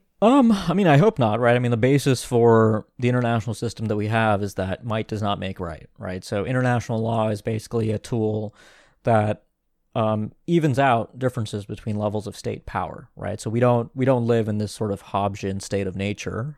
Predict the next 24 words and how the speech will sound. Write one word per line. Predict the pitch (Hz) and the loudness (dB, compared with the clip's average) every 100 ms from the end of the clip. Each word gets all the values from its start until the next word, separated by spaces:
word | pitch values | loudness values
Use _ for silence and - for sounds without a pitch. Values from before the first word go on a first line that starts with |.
| - | -10
uh, | 95 95 95 | -8 -6 -6
right? | 98 98 | -4 -4
The | 110 | -2
North | 107 107 | 0 -2
Korean | - 113 104 | -2 -2 -2
view | 101 101 | -2 -2
of | 101 | -2
international | 98 101 98 - 101 | -4 -4 -4 -6 -8
politics | 101 92 95 90 - | -6 -6 -6 -8 -10
is | 98 | -10
not | 107 95 | -6 -6
one | 95 98 | -6 -6
that | 92 | -6
the | |
United | 98 92 92 | -8 -8 -8
States | - 131 - - | -4 -4 -4 -12
shares, | - 90 92 143 165 - _ - _ _ | -8 -8 -6 -10 -12 -18 _ -20 _ _
right? | - 95 101 | -6 -4 -4
We | 113 | -4
think | 101 107 98 | -2 -4 -2
that | 95 90 | -6 -6
rules | 120 110 101 98 - | -6 -2 0 -2 -4
matter. | 95 92 98 151 - - - _ _ - | -6 -6 -8 -10 -12 -20 -20 _ _ -2
Um, | 107 98 98 98 98 | 0 2 2 2 0